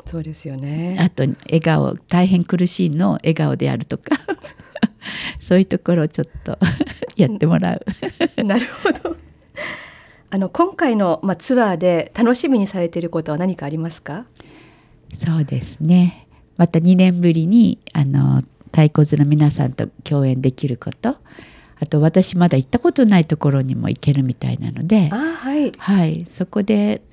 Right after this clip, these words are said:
Speaker 2: あの、初めてのお客さんに出会えるのもすごく楽しみですね。
Speaker 1: うん。うん、なるほど。
Speaker 2: うん。
Speaker 1: えっと、小島さんは今年芸歴四十
Speaker 2: はい。
Speaker 1: 年ということなんですけれども、
Speaker 2: はい。はい。
Speaker 1: 振り返ってみて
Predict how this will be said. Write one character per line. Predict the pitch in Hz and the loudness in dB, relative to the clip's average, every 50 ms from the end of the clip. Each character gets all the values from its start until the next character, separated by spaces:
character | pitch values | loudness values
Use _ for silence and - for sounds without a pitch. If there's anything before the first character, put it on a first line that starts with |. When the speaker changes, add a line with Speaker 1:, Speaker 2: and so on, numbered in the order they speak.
| _ _ _ - | _ _ _ -2
Speaker 2:
あ | 160 160 | 0 0
の、 | 160 156 160 156 151 151 151 156 156 | 2 4 4 4 4 4 4 2 2
初 | - - 160 180 165 | 2 2 2 4 4
め | 160 156 | 2 2
て | 156 - 135 | 2 0 0
の | 127 135 | 0 -2
お | 131 | -2
客 | - 151 147 - - | -2 -2 -4 -4 -8
さ | - - 156 143 | -8 -6 -4 -4
ん | 135 139 160 | -4 -4 -2
に | 196 254 294 - _ - - - - - - - _ _ | -2 -2 -2 -4 _ -20 -20 -20 -20 -20 -20 -20 _ _
出 | 233 226 220 180 160 | -14 -8 -4 0 0
会 | 151 147 147 | 2 2 2
え | 143 | 0
る | - 147 | -2 -4
の | 143 147 139 | -4 -4 -4
も | 127 127 127 - 143 | -4 -4 -6 -6 -6
す | - 123 | -8 -6
ご | - 180 190 | -4 -4 -6
く | - - | -4 -4
楽 | - 143 135 143 131 | -4 -2 -2 -2 -4
し | - - - 135 | -6 -10 -10 -10
み | 135 127 | -8 -8
で | 120 - 123 | -10 -10 -12
す | - - - | -14 -8 -2
ね。 | 156 175 190 190 - - _ _ _ _ _ 208 | 2 4 4 4 4 0 _ _ _ _ _ -4
Speaker 1:
う | |
ん。 | 226 | -2
う | 247 262 254 | -2 -2 -2
ん、 | 220 - - _ - | -6 -10 -16 _ -6
な | 175 165 | -2 2
る | 160 185 208 | 2 4 6
ほ | 233 214 180 | 6 4 4
ど。 | 151 190 | 2 2
Speaker 2:
う | 185 180 165 | 0 -4 -6
ん。 | 180 - _ _ _ _ _ _ _ - | -10 -14 _ _ _ _ _ _ _ -18
Speaker 1:
え | 208 | -12
っ | - | -10
と、 | 196 - | -6 -2
小 | - 254 | -2 0
島 | 254 285 285 294 | 2 2 2 0
さ | 277 - 302 277 277 | 0 0 0 0 0
ん | 269 | 0
は | 269 262 262 262 | 0 0 0 -2
今 | - 254 - | -2 -2 -2
年 | 294 285 - 269 254 233 - - - | -2 -2 -2 -2 -4 -4 -4 -8 -8
芸 | 196 208 247 269 | -4 0 2 4
歴 | 285 294 285 277 - 262 | 4 4 2 2 0 0
四 | 262 262 277 269 | 0 0 0 0
十 | 254 285 277 | 0 -2 -2
Speaker 2:
は | |
い。 | 233 | -2
Speaker 1:
年 | 208 175 170 - - _ - - 202 196 170 165 | -2 -4 -6 -10 -14 _ 0 2 4 4 4 2
と | 202 | -2
い | 196 190 | -6 -6
う | 185 | -8
こ | - 196 | -8 -10
と | 208 196 | -8 -8
な | 190 185 185 | -8 -8 -8
ん | 175 | -8
で | 170 175 | -10 -12
す | - - - | -16 -16 -10
け | - 180 | -8 -8
れ | 170 | -6
ど | 165 180 | -6 -6
も、 | 175 185 190 | -6 -4 -2
Speaker 2:
は | 190 190 | 0 2
い。 | 196 | 4
は | 214 208 | 4 4
い。 | 180 175 170 - - - - _ | 4 2 0 -4 -10 -18 -20 _
Speaker 1:
振 | _ - 214 | _ -4 -4
り | 240 240 | -4 -2
返 | - 262 254 | -2 -4 -4
っ | 254 | -4
て | - 196 | -4 -4
み | 190 180 170 | -4 -4 -6
て | - 160 151 - - _ | -6 -6 -6 -6 -8 _